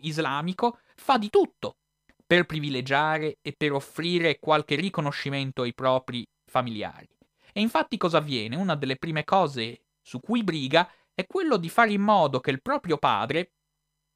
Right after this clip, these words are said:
diventi, sfruttando in questo senso una delle istituzioni più importanti del diritto islamico, diventi quello che noi oggi chiameremo amministratore di una grande azienda. Cioè cosa fa Mehmet Sokollu? Crea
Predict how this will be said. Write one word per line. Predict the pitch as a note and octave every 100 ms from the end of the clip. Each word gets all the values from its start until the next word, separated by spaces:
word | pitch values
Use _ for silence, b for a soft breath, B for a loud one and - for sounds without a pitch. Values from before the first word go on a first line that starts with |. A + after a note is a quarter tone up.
| -
diventi, | E3+ B3+ D#4 D#3+ B2+ A#2 G#2
sfruttando | - - A2+ - D3 D3 B2+
in | B2
questo | B2 -
senso | A2+ D#3 D#3 C#3+ C3+ - B B
una | D3 D#3
delle | C#3 C#3
istituzioni | C3 C3 C3 - D#3
più | C3+ C#3+
importanti | C#3+ C3 C3+ C3 G#3+ G3+ D3+
del | C3 C3
diritto | D3+ G3 C#4
islamico, | G3+ F3+ G3 A#3 A#3+ C4+ - _ _ _ _ _
diventi | A#3+ D#4 F4 - C4 A3+
quello | - C#4+
che | A#3+ G#3
noi | G#3+ G#3
oggi | A#3+ G3+ F#3+
chiameremo | F3 E3+ F#3+ A3 G3 F3 C#3
amministratore | F3+ F#3+ G3 F#3 - F#3+ G#3 A3 G#3+
di | D#3+
una | D3+
grande | D3 D#3+ D#3 C#3+
azienda. | C#3 C3+ A3+ C3+ A#2+ F#2+ - _ _ _ _
Cioè | - G#3
cosa | A3+ G#3+
fa | - A#2 -
Mehmet | C3+ C3+ C3+ C#3 C3
Sokollu? | - B2 B2+ G2+ G#2+ F#2+ _ _ _ _ _ _ _ _ _
Crea | - C4+ F#3 G#2